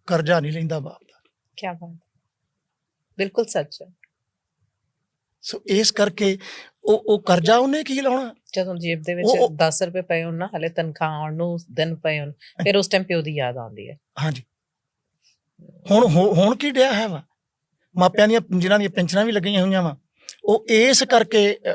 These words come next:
Speaker 1: ਅ, ਅ, ਵਿਚਾਰੇ ਉਹ ਪੈਨਸ਼ਨ, ਅਮ, ਉਹ ਬੱਚੇ, ਅ, ਉਹਨਾਂ ਦੀ ਲੈ ਰਹੇ ਆ।
Speaker 2: ਹੂੰ।
Speaker 1: ਔਰ ਫਿਰ ਵੀ ਘਰ ਦੇ ਵਿੱਚ ਉਹਨਾਂ ਨੂੰ, ਅ, ਸਕੂਨ ਵਾਲਾ ਮਾਹੌਲ ਨਹੀਂ
Speaker 2: ਹੂੰ।
Speaker 1: ਮਿਲ ਰਿਹਾ। ਮੈਂ ਆਪਣੀਆਂ ਅੱਖਾਂ ਨਾਲ ਇਹ ਸਾਰਾ ਕੁਛ ਵੇਖਿਆ,
Speaker 2: ਹੂੰ।
Speaker 1: ਤੁਸੀਂ ਵੀ ਦੇਖਦੇ ਹੋ,
Speaker 2: ਹੂੰ।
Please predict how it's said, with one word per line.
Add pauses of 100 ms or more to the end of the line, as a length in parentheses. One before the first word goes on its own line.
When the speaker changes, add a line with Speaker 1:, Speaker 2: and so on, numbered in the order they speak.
Speaker 1:
ਅ,
ਅ,
ਵਿਚਾਰੇ
ਉਹ (360)
ਪੈਨਸ਼ਨ,
ਅਮ,
ਉਹ
ਬੱਚੇ,
ਅ,
ਉਹਨਾਂ
ਦੀ (400)
ਲੈ
ਰਹੇ
ਆ। (500)
Speaker 2:
ਹੂੰ।
Speaker 1:
ਔਰ
ਫਿਰ
ਵੀ
ਘਰ
ਦੇ
ਵਿੱਚ
ਉਹਨਾਂ
ਨੂੰ, (880)
ਅ,
ਸਕੂਨ
ਵਾਲਾ
ਮਾਹੌਲ
ਨਹੀਂ (420)
Speaker 2:
ਹੂੰ।
Speaker 1:
ਮਿਲ
ਰਿਹਾ। (120)
ਮੈਂ
ਆਪਣੀਆਂ
ਅੱਖਾਂ
ਨਾਲ
ਇਹ
ਸਾਰਾ
ਕੁਛ
ਵੇਖਿਆ,
Speaker 2:
ਹੂੰ। (220)
Speaker 1:
ਤੁਸੀਂ
ਵੀ
ਦੇਖਦੇ
ਹੋ, (200)
Speaker 2:
ਹੂੰ।